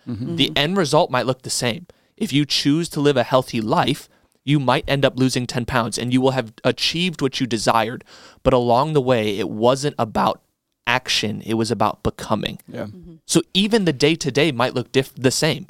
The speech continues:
Speaker 1: Mm-hmm.
Speaker 2: Like if your goal is, "I wanna lose ten pounds," you're gonna say, "Hey, every day, I, I wanna work out five days a week."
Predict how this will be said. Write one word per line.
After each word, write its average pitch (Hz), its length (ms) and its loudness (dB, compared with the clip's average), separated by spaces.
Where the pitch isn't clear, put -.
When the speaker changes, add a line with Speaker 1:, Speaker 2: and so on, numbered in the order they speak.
Speaker 1:
Mm-hmm. 120 160 -6
Speaker 2:
Like 117 180 0
if 127 160 -4
your 120 80 2
goal 135 560 2
is, 123 160 0
"I 110 100 0
wanna 127 180 4
lose 123 240 2
ten 120 180 -2
pounds," 113 460 -2
you're 117 120 4
gonna 120 140 2
say, 107 360 0
"Hey, 117 200 2
every 120 240 2
day, 117 460 2
I, 110 180 2
I 120 80 4
wanna 131 160 2
work 123 140 0
out 113 100 0
five 117 180 2
days 113 160 0
a 107 40 -2
week." 110 300 -8